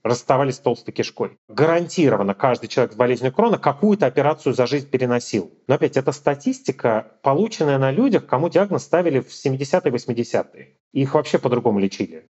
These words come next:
и по-другому следили за ними. Сейчас, конечно, есть все шансы прожить всю жизнь с болезнью Крона, с язвенным колитом и ни разу не познакомиться с хирургом. Ходить может на какие-нибудь осмотры только.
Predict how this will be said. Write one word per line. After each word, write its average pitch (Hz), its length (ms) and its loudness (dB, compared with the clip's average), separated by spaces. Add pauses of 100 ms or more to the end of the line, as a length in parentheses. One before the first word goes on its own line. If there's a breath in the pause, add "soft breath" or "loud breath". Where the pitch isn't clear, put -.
(140)
и 123 80 -4
по-другому 143 480 2
следили 147 440 -2
за 110 180 0
ними. 104 340 -4 (240)
Сейчас, 180 560 -2
конечно, 135 340 -2
есть 135 380 -2
все - 300 0
шансы 156 600 -2 (360 soft breath)
прожить 135 500 2
всю - 260 0
жизнь 120 240 0
с 101 40 -20
болезнью 117 360 0
Крона, 123 220 0
с - 100 -12
язвенным 123 220 0
колитом 151 380 0
и - 20 0
ни 139 160 2
разу 151 340 2
не 131 100 -2
познакомиться 127 500 -4
с - 40 -18
хирургом. 151 540 -2
Ходить 180 320 -2
может 135 220 -2
на 123 80 -2
какие-нибудь 120 220 -6
осмотры 120 460 -2
только. - 340 -10